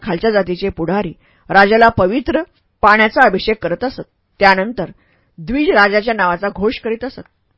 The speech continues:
पांडवांचा वडील बंधू युधिष्ठिर याच्या राज्याभिषेकाचे वर्णन महाभारतात आले आहे. त्या वर्णावरून स्पष्ट दिसते की, राजाच्या राज्याभिषेकाला ब्राह्मण व शूद्र या दोघांनाही उपस्थित होण्याबद्दल आमंत्रण देण्यात येत असे. महाभारत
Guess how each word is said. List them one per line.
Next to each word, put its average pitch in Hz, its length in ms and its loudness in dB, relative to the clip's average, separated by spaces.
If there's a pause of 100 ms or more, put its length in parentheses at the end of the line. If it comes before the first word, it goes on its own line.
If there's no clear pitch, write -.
पांडवांचा 226 540 2
वडील 202 220 0
बंधू 202 280 -6
युधिष्ठिर 214 500 -6 (460)
याच्या 214 340 2
राज्याभिषेकाचे 196 720 -4
वर्णन 185 320 -4
महाभारतात 190 640 -4
आले 190 200 -4
आहे. 262 180 -10 (280)
त्या 196 140 2
वर्णावरून 190 540 0
स्पष्ट - 520 -6
दिसते 202 340 -8
की, 170 180 -10 (680)
राजाच्या 226 580 4
राज्याभिषेकाला 202 720 0
ब्राह्मण 185 400 -4
व 220 160 -2
शूद्र 196 320 -8 (480)
या 220 220 4
दोघांनाही 220 760 -2
उपस्थित 202 460 -8
होण्याबद्दल 180 560 -2 (160)
आमंत्रण 202 600 -2
देण्यात 175 300 -4 (140)
येत 190 200 -8
असे. - 260 -10 (460)
महाभारत 202 640 2